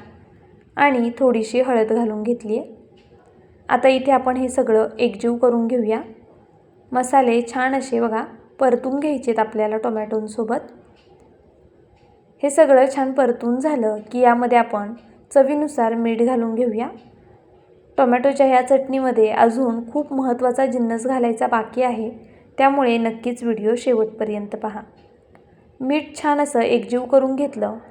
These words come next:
की यावर झाकण ठेवायचं आणि दोन मिनटासाठी वाफ काढून घ्यायची. ही टोमॅटोची चटणी फार फार तर चार पाच मिनटामध्ये आरामात तयार होते, त्यामुळे नक्कीच तुम्ही टिफिनसाठी घाईच्या वेळेत ही चटणी करू शकता.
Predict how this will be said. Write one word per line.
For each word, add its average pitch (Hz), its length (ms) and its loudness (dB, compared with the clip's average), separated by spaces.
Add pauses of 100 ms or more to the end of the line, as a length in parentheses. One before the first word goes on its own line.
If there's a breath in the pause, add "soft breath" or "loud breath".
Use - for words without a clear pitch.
की 254 80 -4
यावर 240 280 6
झाकण 247 420 -2
ठेवायचं 240 540 -4 (520 soft breath)
आणि 247 240 2
दोन 254 260 4
मिनटासाठी 233 640 -2
वाफ 226 280 2
काढून 208 280 -2
घ्यायची. 226 380 -6 (1080 soft breath)
ही 277 80 -2
टोमॅटोची 254 540 2
चटणी 262 420 0
फार 247 280 4
फार 277 220 2 (100)
तर 220 100 2
चार 220 260 2
पाच 226 300 -2
मिनटामध्ये 233 560 0
आरामात 220 440 -2 (140)
तयार 233 300 2
होते, 226 520 -4 (400 loud breath)
त्यामुळे 277 440 4
नक्कीच 233 520 -6
तुम्ही 220 280 -2
टिफिनसाठी 247 800 -6
घाईच्या 240 460 -2
वेळेत 220 320 2 (180)
ही 277 80 -2
चटणी 233 400 -4
करू 226 240 -2
शकता. 208 380 -12